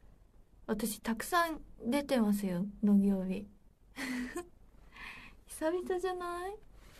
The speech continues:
うん、今日は話すことがいっぱいあるので、あの、最後まで見るんだ。絶対に見るんです。こんばんは、こんばんは。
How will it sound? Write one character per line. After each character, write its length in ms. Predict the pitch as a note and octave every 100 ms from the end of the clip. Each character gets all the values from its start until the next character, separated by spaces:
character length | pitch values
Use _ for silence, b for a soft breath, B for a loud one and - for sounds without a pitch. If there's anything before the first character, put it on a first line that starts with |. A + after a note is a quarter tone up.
| B B
う 40 | B3
ん、 100 | A3+
今 100 | A3
日 80 | D4
は 240 | C#4 G#3+
話 320 | G#3+ A#3+ C#4+
す 60 | -
こ 100 | B3
と 160 | A#3 G#3+
が 320 | G#3+ A3 G#3 G3+ B B B B
い 80 | -
っ 20 |
ぱ 260 | G3+ - B3+
い 40 |
あ 100 | C4+ C4+
る 80 | A#3
の 200 | G#3 G3+
で、 340 | G3 F#3 F3+ - b b b b b b b - - - - - -
あ 140 | G3+
の、 300 | F#3 F#3 F3+ -
最 240 | B3 B3
後 80 | G#3+
ま 180 | G3 G3
で 240 | F#3+ F3+ - -
見 100 | A#3
る 140 | A3 G3+
ん 80 |
だ。 180 | F#3+ - - - - - - - - - - - - - _ _
絶 180 | - G#3 G3+
対 200 | A3 A3
に 80 |
見 160 | G#3+ G#3
る 140 | G#3
ん 80 | F3+
で 140 | F3 F3
す。 140 | - - - - - - - -
こ 160 | B3
ん 80 | B3
ば 160 | C4 B3+
ん 60 |
は、 200 | B3+ B3+
こ 160 | B3 C#4+
ん 80 | D#4+
ば 160 | D#4+
ん 60 | E4
は。 460 | E4 D#4+ E4 D#4+